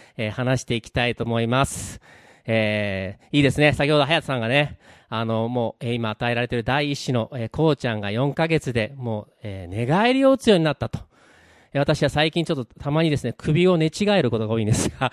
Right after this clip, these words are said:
<laughs> えー、硬くなっていくっていうことですが、本当に硬くならないように、僕もね、柔軟に、えー、本当に対応していきたいなと、ストレッチをするとかですね、えー、しっかりと管理していきたいなと思っていますが、今日はそういう成長についてのですね、とっても大切な、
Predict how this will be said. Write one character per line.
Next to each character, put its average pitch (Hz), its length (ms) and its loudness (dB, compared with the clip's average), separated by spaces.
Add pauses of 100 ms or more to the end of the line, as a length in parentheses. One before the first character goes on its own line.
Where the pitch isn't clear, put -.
(160)
<laughs> - 140 -18
え 143 60 0
ー、 139 340 4 (180)
硬 165 260 0
く - 120 -4
な 160 160 0
っ - 100 -8
て 135 100 -2
い 127 60 -2
く 120 140 -4
っ - 20 -6
て - 140 -6
い 113 40 0
う 107 40 -6
こ 110 80 -2
と 104 80 0
で 104 100 -2
す 117 140 -10
が、 120 180 0 (180)
本 156 120 -2
当 156 80 0
に 147 60 0
硬 170 240 0
く 170 80 0
な 156 100 4
ら 170 100 2
な 170 140 2
い 151 40 0
よ 139 100 0
う - 20 -2
に、 127 200 -2
僕 120 220 -6
も 131 140 0
ね、 123 240 -2
柔 156 360 -2
軟 170 280 0
に、 196 200 0 (280)
え 120 340 0
ー、 - 20 -14
本 123 140 -10
当 131 80 -10
に 123 80 -6
対 131 220 0
応 131 80 2
し - 80 -6
て 139 80 -4
い - 20 -2
き - 80 -20
た 139 140 0
い 127 60 -2
な 135 180 0
と、 110 140 -8
ス - 40 -14
ト 139 100 -2
レ 135 60 4
ッ - 20 -2
チ 120 140 -4
を 113 140 -6
す - 120 -18
る 127 80 -6
と 123 120 -2
か 110 100 -4
で 101 120 -4
す - 100 -10
ね、 147 160 2 (260)
え 107 140 -2
ー、 - 20 -6
し - 80 -10
っ - 60 -20
か 151 120 0
り 139 140 -2
と 117 100 -4
管 147 220 -2
理 123 120 -2
し - 40 -12
て - 80 -6
い 127 60 -4
き - 80 -16
た 131 120 0
い 127 60 -2
な 139 160 0
と - 100 -8
思 135 120 2
っ - 40 -2
て 131 120 -4
い - 20 -2
ま 139 120 -2
す - 120 -6
が、 156 220 2 (240)
今 - 0 -
日 196 80 4
は 147 100 6
そ 151 120 0
う - 20 2
い 139 60 2
う - 20 -2
成 175 320 0
長 196 240 4
に 185 100 0
つ - 100 0
い 180 80 2
て 139 120 -2
の 110 100 -2
で 101 80 -6
す - 80 -14
ね、 127 100 -4
と 170 180 -4
っ - 40 -14
て - 220 -4
も 226 120 0
大 208 220 0
切 196 260 -2
な、 190 220 2